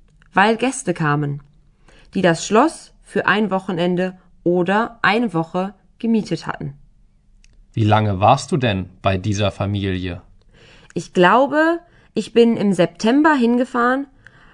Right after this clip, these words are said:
Speaker 1: aber bin nach zwei Monaten oder so wieder gegangen. Ich habe den Eltern gesagt, dass mir die Situation nicht gefällt und ich so nicht arbeiten wollte. Und dann hat mich die Agentur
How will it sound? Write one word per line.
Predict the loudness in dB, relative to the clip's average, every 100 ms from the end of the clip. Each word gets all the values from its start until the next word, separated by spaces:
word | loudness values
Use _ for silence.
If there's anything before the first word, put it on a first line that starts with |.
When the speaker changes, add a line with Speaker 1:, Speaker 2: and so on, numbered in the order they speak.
| -10 -2
Speaker 1:
aber | 0 0
bin | 0 0 -2 -2
nach | -2 -2
zwei | -6 0 2 2
Monaten | 2 0 -2 -4 -6 -4
oder | -4 -6
so | -4 -2 -4 -6 -6
wieder | -2 0 0
gegangen. | -2 -2 -2 -2 -4 -10 _ _ _ _ _ _ _ -20 -20 -8 -4
Ich | 0
habe | 2 2 0
den | -4 -4
Eltern | -2 -2 -4 -4
gesagt, | -2 0 0 -2 -8 -20 -20 -8
dass | -6 -2
mir | 0 0
die | 0
Situation | -4 -2 0 0 -2 -2 2 2 0 -2
nicht | -2 -2 -4 -8
gefällt | -4 0 0 0 -4 _ -20 -8
und | -4 -4
ich | -6
so | 2 6 6 4 0 _ _
nicht | -2 -2 -2 -4 0
arbeiten | 0 2 -2 -2 -4
wollte. | -4 -4 -10 -14 _ -20 -20 -20 -20 _ _ _ -20 -16 -4
Und | -4 0
dann | 2 2 0 -4 _
hat | -6 -4
mich | -4 -4
die | -4 -2
Agentur | 0 -2 0 2 4 2